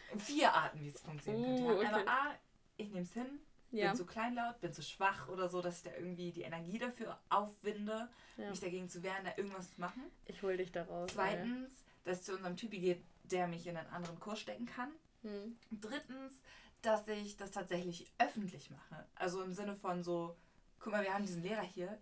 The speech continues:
Speaker 1: Jeder beschwert sich über den, weil er einfach so ein Bastard ist, um mal
Speaker 2: Hm.
Speaker 1: dein Schimpfwort zu benutzen. Ähm, und, äh, die Schule tut nichts dagegen. Und wir werden alle schlechte Noten bekommen und so. Unsere Noten entsprechen nicht unseren Leistungen.
Speaker 2: Hm.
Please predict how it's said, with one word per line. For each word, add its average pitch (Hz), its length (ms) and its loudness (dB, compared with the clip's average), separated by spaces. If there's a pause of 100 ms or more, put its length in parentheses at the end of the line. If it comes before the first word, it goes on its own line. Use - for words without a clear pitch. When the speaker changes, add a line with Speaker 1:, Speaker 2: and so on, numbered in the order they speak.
(100)
Speaker 1:
Jeder 220 200 6
beschwert 190 600 2
sich - 180 -8
über 170 140 0
den, 170 300 -2 (240)
weil 196 100 4
er - 80 8
einfach 214 240 6 (280)
so 214 180 -2
ein 220 200 0 (200)
Bastard 185 460 2
ist, 170 200 4
um 208 80 -2
mal 214 120 6
Speaker 2:
Hm. 208 60 2
Speaker 1:
dein 160 380 6
Schimpfwort 175 400 0
zu 196 80 -6
benutzen. 185 480 0 (460)
Ähm, 226 480 8 (800)
und, 226 400 0 (140)
äh, 214 100 -2
die 214 100 -2
Schule 254 280 -4
tut 285 200 -8
nichts 220 240 -2
dagegen. 147 460 -4 (460)
Und 202 360 -2
wir 185 120 0
werden 190 260 -4
alle 220 380 4
schlechte 214 320 -2
Noten 240 260 -4
bekommen 233 320 -2
und 220 140 -4
so. 226 400 -2
Unsere 185 240 -6
Noten 185 280 -10
entsprechen 180 440 -10
nicht 202 200 -8
unseren 180 280 -10
Leistungen. 175 500 -4
Speaker 2:
Hm. 233 260 4